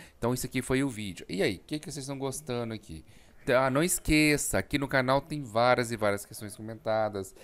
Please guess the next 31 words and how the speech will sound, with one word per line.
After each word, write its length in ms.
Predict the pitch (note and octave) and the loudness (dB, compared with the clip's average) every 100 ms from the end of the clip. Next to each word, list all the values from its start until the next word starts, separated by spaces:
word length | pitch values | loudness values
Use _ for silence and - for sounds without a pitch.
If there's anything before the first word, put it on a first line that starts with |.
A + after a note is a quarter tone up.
| - | -14
dicas 360 | - G#2+ A2+ F#2 | -2 0 0 -2
do 60 | G2 | -2
gabarito, 760 | G2+ G#2+ G2+ G#2 G#2 - G2+ D#3 - - | 0 2 0 -2 -6 -6 -10 -12 -18 -4
tem 140 | D#3 | 0
aqui 180 | D#3+ D#3+ | 0 0
toda, 460 | D3+ F3 E3+ E3 A#2 | -2 2 2 4 2
vou 180 | A#2+ C3 | 2 0
colocar 200 | C#3+ B2+ | 0 -2
aqui 80 | |
toda 180 | - D#3 | -2 0
a 20 | |
matéria 180 | C#3+ C#3 | 0 0
de 60 | B2 | -2
matemática, 800 | A#2+ C3 B2 A#2+ A#2+ - B2 A#2 - - | -2 0 2 2 2 -2 -2 -4 -6 -4
toda 220 | C3 A#2+ | 0 2
a 20 | |
matéria 540 | B2 A#2 - A2 A2 A2 | 2 2 2 2 2 0
do, 440 | G2+ A2 G#2+ G#2+ | 0 0 2 0
de 120 | G2+ | -2
português, 720 | - A2 B2 A2+ A#2+ A2+ G#2 - | -6 -6 -6 -2 0 0 -4 -8
conhecimentos 560 | G#2 G#2 G2 F#2 A2 | -10 -8 -10 -10 -12
técnicos, 640 | - B2 A2+ A2 G2+ - - D#3+ - | -4 0 0 0 -8 -14 -16 -12 -4
administração, 1000 | A2+ A2 A2 - B2 A#2 - A#2+ A#2+ F#2+ | -2 -2 -4 -2 0 0 0 0 0 -2
geografia, 560 | G2+ A2 A2 C3+ C3 | 0 2 0 -2 -6
tudo 560 | - - G3 F#3+ E3+ E3 | -8 -8 -6 -6 -6 -6
para 260 | C#3 C3 | -2 -2
o 40 | C#3 | -2
I 40 | |
B 260 | A#2 A#2 B2+ | -4 -2 -2
G 140 | C3 | -2
E. 240 | G#2 F#2 | -2 -2